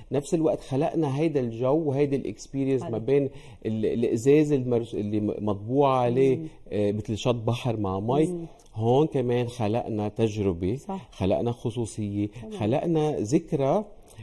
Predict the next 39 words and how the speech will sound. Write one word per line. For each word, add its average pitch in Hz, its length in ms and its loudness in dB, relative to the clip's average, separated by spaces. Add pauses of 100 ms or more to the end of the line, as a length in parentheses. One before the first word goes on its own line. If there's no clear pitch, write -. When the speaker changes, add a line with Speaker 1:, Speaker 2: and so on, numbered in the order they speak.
(120)
Speaker 1:
وحتى 170 720 2
يوميًا 151 520 6
لما 120 240 2
هي 151 140 2
موجودة 127 400 0
بالأوضة 180 260 2
Speaker 2:
عكست 135 180 4
لها 320 300 6
البحر 196 460 4
على 165 380 0
Speaker 1:
في، 185 80 10
Speaker 2:
ال-، 156 600 0
Speaker 1:
عيشتها 160 280 8
الح-، 196 180 4
Speaker 2:
الأجواء. 233 300 6
Speaker 1:
عيشتها 180 560 8
ال-، 170 240 4
ال-، 131 240 2
Speaker 2:
فعلًا. 127 380 4 (200)
Speaker 1:
التجربة 196 600 8
كلياتها، 160 640 2
Speaker 2:
مية 196 80 4
بالمية. 151 160 2
Speaker 1:
بس 127 120 -2
بطريقة 139 520 0
تكون، 160 440 0 (400)
آه، 110 760 6
فانكشنال، 170 640 4
يعني، 101 220 0
Speaker 2:
طبعًا. 185 260 -8
Speaker 1:
آه، 101 140 2
جيدة 143 360 4
لاستعمالها 120 680 0
اليومي 151 560 2
Speaker 2:
مم. 135 100 0
Speaker 1:
ولا، 101 240 0 (240)
ولأمورها 120 460 4
الحياتية. 104 720 -2
Speaker 2:
فعلًا. 226 280 4